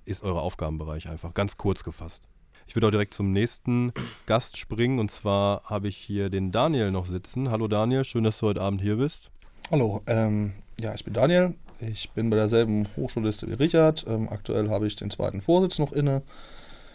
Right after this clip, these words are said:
Speaker 2: ähm, und das Referat für Strukturwandel. Aber den ersten Teil Strukturwandel haben wir jetzt ja schon angegangen. Wir ändern auf ein Vorstandsmodell.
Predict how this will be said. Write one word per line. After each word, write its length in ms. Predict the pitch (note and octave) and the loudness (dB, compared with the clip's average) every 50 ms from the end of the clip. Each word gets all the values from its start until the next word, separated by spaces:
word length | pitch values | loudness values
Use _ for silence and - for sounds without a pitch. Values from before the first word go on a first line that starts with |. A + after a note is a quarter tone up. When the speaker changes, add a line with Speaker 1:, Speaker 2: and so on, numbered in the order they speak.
| - - - - - - | -20 -20 -20 -20 -14 -6
Speaker 2:
ähm, 540 | - A#2+ G#2+ G#2+ G2+ G2+ G2+ G2+ G2+ G2+ - - - - | -2 0 0 0 0 0 0 0 0 -2 -4 -6 -6 -6
und 120 | - A#2+ | -2 0
das 160 | A2 G#2 - - | 0 0 0 -2
Referat 320 | G2+ G2+ G#2 G#2+ G2+ G2+ | -4 -4 -2 -2 -2 -4
für 80 | - - | -4 -8
Strukturwandel. 680 | - - - - - G3 G3+ F#3 F3 F3+ F3 E3+ E3+ D#3 - - - - | -10 -10 0 4 6 8 8 8 6 6 4 2 2 0 -4 -12 -12 -4
Aber 160 | - A2+ A2+ A2 | 0 0 2 2
den 160 | A2 A2+ A#2 | 0 0 0
ersten 320 | A#2 B2 A#2+ - - C3 | 0 0 0 0 -2 -2
Teil 240 | A#2 - A#2+ A2+ A2+ | 0 0 0 0 0
Strukturwandel 560 | - - A#2 - - C#3+ B2 A2+ A2 A2 A2 | -2 -4 -2 2 2 4 4 4 2 2 0
haben 140 | A2 G#2+ G#2+ | 0 -2 -2
wir 80 | G#2+ G#2 | -2 -2
jetzt 120 | G2+ - | -2 -4
ja 60 | A2+ | -4
schon 140 | G#2 - G#2+ | -4 -4 -2
angegangen. 580 | - C#3+ E3+ E3 D3 C#3+ C#3 C#3 C#3 C#3+ C#3 - | 0 2 2 4 4 2 2 2 0 0 0 -2
Wir 360 | - A2+ A2 G#2+ G#2 G2+ - - | -2 0 0 2 0 0 0 -2
ändern 260 | G#2 A2+ G2+ G#2 G2+ | -2 0 0 0 0
auf 240 | - G2+ G2+ - - | -2 -2 -4 -4 -6
ein 160 | G2+ - - - - | -8 -8 -8 -10 -14
Vorstandsmodell. 840 | - - C#3+ C#3+ - D3 C#3+ - - C#3 B2 A#2+ A#2+ A#2+ A#2+ A#2+ | -2 0 0 0 2 0 -2 -2 -2 0 2 2 2 2 2 0